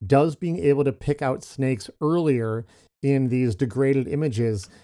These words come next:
mean we evolved to be better at picking snakes out than other animals?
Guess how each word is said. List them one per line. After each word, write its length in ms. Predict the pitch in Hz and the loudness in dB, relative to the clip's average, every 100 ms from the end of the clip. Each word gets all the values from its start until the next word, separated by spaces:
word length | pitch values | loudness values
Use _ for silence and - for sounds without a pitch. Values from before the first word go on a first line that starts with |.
| _ | _
mean 320 | 120 147 165 147 | 0 0 0 0
we 140 | 156 | 2
evolved 460 | 139 107 127 131 127 | 2 2 0 0 -2
to 60 | 120 | -4
be 140 | 123 | -4
better 360 | 104 131 127 123 | -2 -4 -4 -6
at 140 | - | -6
picking 320 | 185 202 147 | -4 -2 -4
snakes 500 | 131 - 123 113 - - | -4 -4 -4 -4 -8 -4
out 320 | 131 123 - - | -2 -2 -4 -8
than 260 | 123 127 - | -4 -4 -2
other 320 | 123 127 127 | -2 -2 -2
animals? 600 | 123 117 110 - - | -4 -4 -6 -10 -18